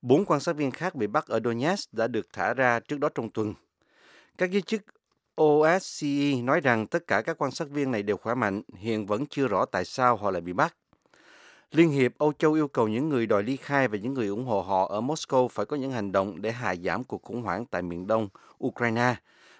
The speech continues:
bằng không sẽ bị chế tài thêm. Các bước hành động mà Liên hiệp Châu Âu yêu cầu có việc đàm phán hòa bình và để cho các quan sát viên O S C E thi hành nhiệm vụ của họ. Tổng thống Ukraine Petro Poroshenko hôm thứ Sáu đã gia hạn lệnh ngưng bắn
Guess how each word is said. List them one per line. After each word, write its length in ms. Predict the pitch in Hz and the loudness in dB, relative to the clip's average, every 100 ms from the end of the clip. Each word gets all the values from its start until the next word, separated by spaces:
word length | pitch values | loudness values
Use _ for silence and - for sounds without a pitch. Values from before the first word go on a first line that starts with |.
| - | -2
bằng 180 | 120 101 | -2 2
không 220 | 143 127 | 0 0
sẽ 180 | - 131 | 0 -2
bị 220 | 107 92 | -2 -6
chế 140 | - 156 | -2 0
tài 240 | - 95 - | 2 -2 0
thêm. 220 | 131 123 - _ _ _ _ _ _ _ _ - | 0 0 -4 _ _ _ _ _ _ _ _ 0
Các 140 | 208 | 4
bước 120 | 226 | 4
hành 180 | 185 127 | 4 4
động 200 | 117 120 | 4 4
mà 80 | 117 | 2
Liên 140 | 143 | 2
hiệp 180 | 131 113 | 0 0
Châu 140 | 147 135 | 2 4
Âu 100 | 147 | 4
yêu 160 | 143 | 2
cầu 220 | 127 113 | 2 2
có 140 | 104 160 | 2 0
việc 200 | 131 107 | -2 -2
đàm 220 | 117 101 | -2 0
phán 240 | 127 160 | 0 2
hòa 100 | 156 | 2
bình 380 | 117 113 98 92 | 2 0 -2 -2
và 100 | 104 | -2
để 180 | 101 107 | 0 0
cho 120 | 143 | -2
các 180 | 147 156 | -4 -6
quan 220 | - 135 127 | 0 0 0
sát 320 | - 160 - | -4 -4 -2
viên 240 | 135 127 - | 0 0 2
O 240 | 123 131 | 2 2
S 180 | - 139 | -2 -4
C 0 | |
E 220 | 139 131 - | -2 -4 -2
thi 140 | 135 117 | -4 -2
hành 220 | 101 98 | -4 -4
nhiệm 160 | 98 | -6
vụ 180 | 92 95 | -4 -6
của 160 | - 120 | -4 -4
họ. 360 | 113 92 92 _ _ _ _ - - _ | 0 0 0 _ _ _ _ -20 -20 _
Tổng 180 | 123 131 | -2 0
thống 200 | 160 202 | 0 0
Ukraine 500 | 170 165 156 151 147 - | 2 2 4 6 4 4
Petro 360 | 147 - 147 | 0 2 2
Poroshenko 720 | 131 143 139 - 143 131 151 135 - | 4 4 2 2 -4 4 4 4 2
hôm 200 | 147 135 | -2 -2
thứ 140 | 160 | -2
Sáu 320 | 151 143 165 | 0 2 2
đã 100 | 170 | 0
gia 200 | 127 139 | 0 0
hạn 300 | 123 98 92 | 0 -2 -4
lệnh 280 | 92 98 117 | -6 -6 -2
ngưng 220 | 127 135 | 0 2
bắn 260 | 120 123 | 2 0